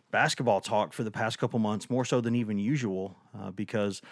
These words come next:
you know, of what looked like a potentially special season from a special group of guys, and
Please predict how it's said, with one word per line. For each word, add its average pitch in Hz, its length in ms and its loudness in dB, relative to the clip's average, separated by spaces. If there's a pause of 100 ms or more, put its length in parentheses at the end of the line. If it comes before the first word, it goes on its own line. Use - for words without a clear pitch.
(400)
you 104 80 -4
know, 101 140 0
of 107 80 -2
what 110 140 0
looked 110 160 -2
like 107 160 0
a - 20 -12
potentially 104 420 -4
special 104 380 -4
season 104 560 0
from 101 160 -4
a 90 60 -8
special 104 320 -2
group 104 180 -2
of 101 80 -2
guys, 104 500 2
and 95 200 -4